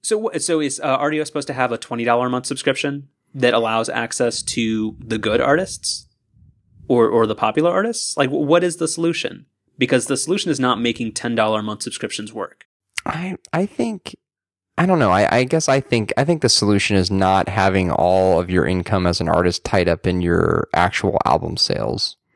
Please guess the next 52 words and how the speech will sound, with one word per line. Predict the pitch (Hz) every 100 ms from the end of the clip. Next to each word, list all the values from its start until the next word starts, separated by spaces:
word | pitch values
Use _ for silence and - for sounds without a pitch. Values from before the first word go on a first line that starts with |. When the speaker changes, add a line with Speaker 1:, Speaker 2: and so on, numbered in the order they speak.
| _ _ _ _ _ -
Speaker 1:
Where | 110 110 113
should | - 120
it | -
come | 113
from? | 104 - 123 - _ -
Like, | 139
d-, | 175 160
don't, | 185 202 165 151 135
don't, | 190 185
like, | 156 143
'cause | 151
remember | 190 214 190
in, | 156 139
like, | 127 127 - _
back | 127 127
in | 123
two | 131
thousand | 113 110 104
six | - 113 - -
when | - 113 120
everybody | 120 113 113
was, | 104 -
everyone | 120 113 110
was | 107
talking | - 110 110
about, | 107
like, | -
Kazaa | - 101 - 101 101 104 95
and, | 104
like, | 104 101
all, | 110
all, | 113 107
it's, | 104
like, | 113 104
the | 127 120
piracy | - - 104 - 113
and | 110
that | 110
kind | 117
of |
stuff. | - 110 - - - -
They |
were | 139
like, | 127
"Oh, | - 175
we'll | 147
make | 143 143
it | 156
up | 151
in | 143
concerts, | - 147 139 139 120 -
man." | 123 123 123 123 123